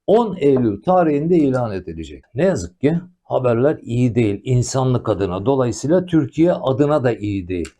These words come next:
Her ne kadar benim sayfamın altına bizler böyle yayın yaptıkça dört beş yıldır, hani kendi adıma da söyleyeyim, kendi adıma, e,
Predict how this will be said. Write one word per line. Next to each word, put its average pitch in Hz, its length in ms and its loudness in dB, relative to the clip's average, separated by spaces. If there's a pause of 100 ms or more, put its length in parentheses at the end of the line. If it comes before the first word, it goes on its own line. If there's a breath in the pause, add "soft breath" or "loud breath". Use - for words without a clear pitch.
(180)
Her 202 220 0
ne 202 120 -2
kadar 92 380 -8 (140)
benim 143 280 -2
sayfamın 131 600 -4
altına 113 540 -6
bizler 117 460 -2
böyle 123 240 0
yayın 127 420 0
yaptıkça 123 680 -4
dört 107 300 -6
beş 120 240 -2
yıldır, 95 240 -6
hani 95 220 -8
kendi 110 280 -6
adıma 107 320 -4
da 104 120 0
söyleyeyim, 85 420 -10
kendi 95 300 -10
adıma, 92 420 -6 (480 soft breath)
e, 107 360 0